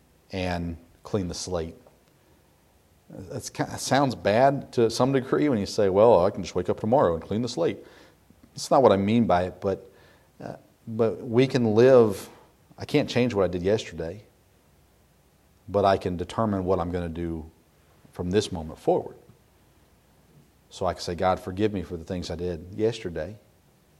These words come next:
and help me to do right today." And then I can come to the end of the day and go, "Lord,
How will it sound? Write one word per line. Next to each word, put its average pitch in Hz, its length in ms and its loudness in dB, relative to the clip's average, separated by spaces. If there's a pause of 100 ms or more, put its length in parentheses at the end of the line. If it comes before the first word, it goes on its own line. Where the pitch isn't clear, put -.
(560)
and 85 100 -12
help 101 240 2
me 101 80 -6
to 87 80 -8
do 87 140 -6
right 87 260 0
today." 98 300 -2
And 90 100 -2
then 98 160 -2
I 98 140 -6
can - 140 -14
come 104 140 -2
to 95 60 0
the 92 140 -4
end 92 80 -4
of 87 40 -4
the 90 60 -4
day 113 240 2
and 98 100 -4
go, 87 140 -2
"Lord, 107 340 2